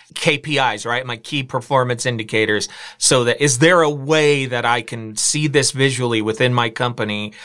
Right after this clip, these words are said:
with a snapshot once a week that I can take to my employees and I can say, "Okay,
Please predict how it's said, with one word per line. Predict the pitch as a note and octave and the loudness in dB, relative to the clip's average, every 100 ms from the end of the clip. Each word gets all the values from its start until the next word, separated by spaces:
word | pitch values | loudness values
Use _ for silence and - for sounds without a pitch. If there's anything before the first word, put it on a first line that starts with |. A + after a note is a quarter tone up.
| - - | -14 0
with | D3 D3+ | 0 2
a | B2+ | -2
snapshot | - D3+ C#3 - - G#2+ G2 - | -2 0 0 -4 -4 -4 -6 -8
once | B2+ D3 C#3+ | -4 -2 -2
a | D3 | -4
week | C3+ C3+ G#2 - | -4 -6 -6 -8
that | G2+ | -2
I | G#2+ | -2
can | A2 A#2 | -2 -4
take | - C#3+ C3 | -2 -2 -2
to | C#3 | 0
my | C3 | 2
employees | C3 B2 C#3 C3 C3 B2+ A#2 A2+ | 0 -2 -2 0 0 0 -2 -2
and | G#2+ | -4
I | |
can | F#2+ A2+ | -4 -2
say, | B2 | 4
"Okay, | B2+ D#3+ A#3+ A#3 F#3 | 4 4 2 2 -2